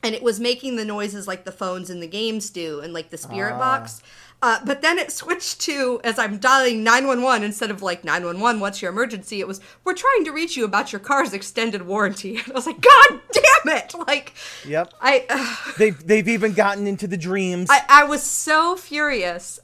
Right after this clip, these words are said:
Speaker 1: And, uh, so, I mean, I woke up finally at that point. Like, this poor guy followed me into the kitchen, and he's still vomiting organs. And, like, that was the point, again, which, like,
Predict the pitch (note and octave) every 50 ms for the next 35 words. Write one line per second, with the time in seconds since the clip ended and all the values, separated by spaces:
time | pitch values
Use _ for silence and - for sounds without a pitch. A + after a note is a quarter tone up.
0 | - C4 C4 A#3 A3 - - - - - - - D4+ - C#4 C4 C4+ C#4 C4+ C4
1 | C4 C4+ D4+ D#4+ - - C4+ A#3+ - - - - A#3 G#3 G#3 G3+ G3 F#3+ G3 G3
2 | G3+ F#3+ F3+ F#3+ - F#3 F3 B2+ F#3+ G3 G3 A#3 G#3+ G#3+ - - B3+ B3+ G#3+ A3+
3 | G#3+ G3 G3 G3+ - - G#3 G3+ A3 A#3 A3+ A#3 G#3+ G#3 G3 G#3 - G#3+ F#3 F3+
4 | F3+ - F#3 F3 - F#3+ F3 E3 E3 _ _ _ _ _ - - A3+ A#3 A#3 G#3+
5 | G#3+ - - - C4+ C#4 C#4 C4+ B3 A3 F3+ G3 F#3+ G#3 G#3+ A#3 A3+ A3 G#3 F#3
6 | F3+ E3 - F#3 F3+ F#3+ G3+ G#3 A3+ A#3+ B3 C4 C4+ C4 - - - _ _ -
7 | - _ - - A3+ A#3 A#3+ A#3+ A#3+ A3+ - - A#3+ C4 C#4+ C#4 D4+ E4 C4 B3
8 | B3 - D4+ C#4 C4+ A#3+ - - A#3+ G#3 D4 D4+ C#4+ C4+ C4 A#3+ G#3 G#3 G3+ -
9 | - A3 G3 F#3+ F#3 - - -